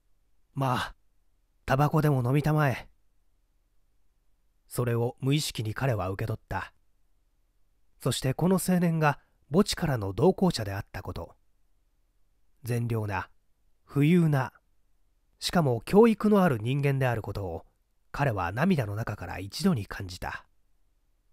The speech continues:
「すみません。僕は、僕は何も食っていないのです。」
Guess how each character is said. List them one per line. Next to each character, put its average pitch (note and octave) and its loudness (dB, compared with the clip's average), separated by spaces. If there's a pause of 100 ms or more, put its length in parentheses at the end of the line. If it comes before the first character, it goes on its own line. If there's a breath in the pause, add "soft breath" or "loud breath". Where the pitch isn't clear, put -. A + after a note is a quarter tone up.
(460)
「す - 2
み B3 10
ま A#3+ 10
せ A3+ 6
ん。 F3 -2 (1900)
僕 A#3 2
は、 F3 2 (1300)
僕 B3+ 8
は G#3+ 6 (100)
何 C4 8
も G4 12
食 A#4+ 2
っ - -20
て C4 2
い A#3+ 4
な F4 8
い G4 8
の D#4 6
で A3+ 2
す。」 - -6